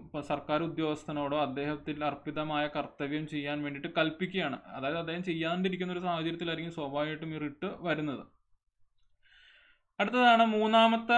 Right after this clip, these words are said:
റിട്ടാണ്, കൽപ്പനയാണ്. quo warranto. Quo warranto-യുടെ അർത്ഥം എന്ന് പറഞ്ഞാൽ by what authority എന്നുള്ളതാണ്. By what authority എന്നുള്ളതാണ്. അതായത് ഇപ്പോൾ ഒരു വ്യക്തി അദ്ദേഹത്തിന് അർഹമല്ലാത്ത ഒരു ഉദ്യോഗം വഹിക്കുന്നതിനെതിരെ കോടതി കൊണ്ടുവരുന്ന കൽപ്പനയാണ്. അതായത്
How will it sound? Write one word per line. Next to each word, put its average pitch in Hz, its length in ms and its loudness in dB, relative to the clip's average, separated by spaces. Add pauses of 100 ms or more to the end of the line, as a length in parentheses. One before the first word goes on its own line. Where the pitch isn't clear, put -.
(140)
റിട്ടാണ്, 190 460 2
കൽപ്പനയാണ്. 180 480 2 (100)
quo 202 120 4 (100)
warranto. 180 360 6 (100)
Quo 202 180 0
warranto-യുടെ 208 400 2
അർത്ഥം 196 260 0
എന്ന് 196 100 0
പറഞ്ഞാൽ 185 240 0 (120)
by 160 120 4 (140)
what 165 260 2 (100)
authority 160 520 -2
എന്നുള്ളതാണ്. 135 420 -2 (440)
By 147 220 2 (1120)
what 170 360 6 (180)
authority 175 640 2
എന്നുള്ളതാണ്. 147 500 -2 (1600)
അതായത് 233 220 4
ഇപ്പോൾ 233 160 -4
ഒരു 233 80 -2
വ്യക്തി 214 320 -2
അദ്ദേഹത്തിന് 208 340 0
അർഹമല്ലാത്ത 196 600 2
ഒരു 196 160 0
ഉദ്യോഗം 170 460 0
വഹിക്കുന്നതിനെതിരെ 160 1040 -4
കോടതി 139 360 -4
കൊണ്ടുവരുന്ന 139 420 -4
കൽപ്പനയാണ്. 127 580 -6
അതായത് 156 360 -4